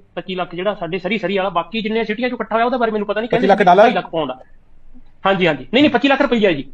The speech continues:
Speaker 2: ਪੱਚੀ ਲੱਖ ਰੁਪਈਆ, ਅੱਛਾ।
Speaker 1: ਟੋਟਲ ਢਾਈ ਲੱਖ ਡਾਲਰ ਹੋਇਆ ਸੀ ਕੈਨੇਡਾ, ਅਮਰੀਕਾ ਤੋਂ, ਪਰ ਉਹ ਮਨਪ੍ਰੀਤ ਕੋਲੇ ਨਹੀਂ ਪਹੁੰਚਿਆ।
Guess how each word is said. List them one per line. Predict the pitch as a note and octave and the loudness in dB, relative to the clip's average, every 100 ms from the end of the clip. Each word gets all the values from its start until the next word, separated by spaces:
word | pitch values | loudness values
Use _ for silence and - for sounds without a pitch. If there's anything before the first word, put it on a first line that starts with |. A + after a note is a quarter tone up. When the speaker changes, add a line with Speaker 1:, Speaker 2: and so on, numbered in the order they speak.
| - | -12
Speaker 2:
ਪੱਚੀ | C3 C3+ | -8 -8
ਲੱਖ | A#2+ | -8
ਰੁਪਈਆ, | G#2 G2 F#2 G#2 | -10 -16 -18 -20
ਅੱਛਾ। | - - - - - - - - | -18 -20 -20 -18 -20 -20 -20 0
Speaker 1:
ਟੋਟਲ | A#3+ C4+ D#4 | 4 4 4
ਢਾਈ | D#4 C4+ | 4 2
ਲੱਖ | B3+ | 2
ਡਾਲਰ | A#3 A3+ | 2 2
ਹੋਇਆ | G3+ | 2
ਸੀ | G3+ | 0
ਕੈਨੇਡਾ, | A3 G3+ | 0 2
ਅਮਰੀਕਾ | F3 D#3+ - | 2 -2 -4
ਤੋਂ, | F3+ | -2
ਪਰ | B3 A#3 | 2 2
ਉਹ | C4 - | 2 0
ਮਨਪ੍ਰੀਤ | G3+ G#3 A#3 A#3+ | 0 0 0 2
ਕੋਲੇ | A3+ | 2
ਨਹੀਂ | F3 | 2
ਪਹੁੰਚਿਆ। | D3+ C#3+ C#3+ | -2 -6 -10